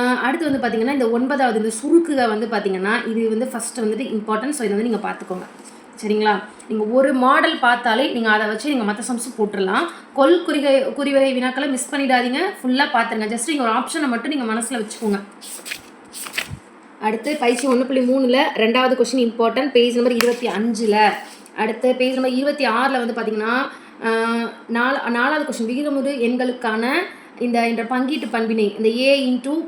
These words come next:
P plus C is equal to A cross B plus A plus C. இந்த கொஸ்டின் வந்துட்டு இம்பார்ட்டன்ட், ரிப்பீட்டட் கொஸ்டின்.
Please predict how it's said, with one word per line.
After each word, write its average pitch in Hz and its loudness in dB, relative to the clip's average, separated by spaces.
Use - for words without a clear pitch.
P 262 -2
plus 247 -2
C - -6
is 269 -2
equal 233 0
to 233 2
A 247 2
cross 254 0
B 294 -2
plus 226 0
A 247 0
plus 247 -2
C. 220 -4
இந்த 220 -4
கொஸ்டின் 233 -6
வந்துட்டு 247 -2
இம்பார்ட்டன்ட், 247 -2
ரிப்பீட்டட் 247 -4
கொஸ்டின். 349 -2